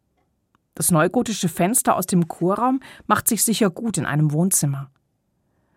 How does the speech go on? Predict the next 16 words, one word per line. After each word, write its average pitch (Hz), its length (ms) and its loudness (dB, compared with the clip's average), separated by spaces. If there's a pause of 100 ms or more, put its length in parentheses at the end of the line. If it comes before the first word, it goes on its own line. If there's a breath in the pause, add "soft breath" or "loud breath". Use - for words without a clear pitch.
(440)
Und 165 200 -2
vielleicht 156 480 0
könnte 208 260 2
dort, 156 500 0
wo 160 80 0
jahrzehntelang 160 840 2
der - 140 0
Altar 151 360 -4
gestanden 180 540 -2
hat, 160 200 -2 (440 loud breath)
auch 180 100 0
später 247 480 2
wieder 147 220 2
ein 147 180 0
Tisch - 280 -2
hin, 143 280 -2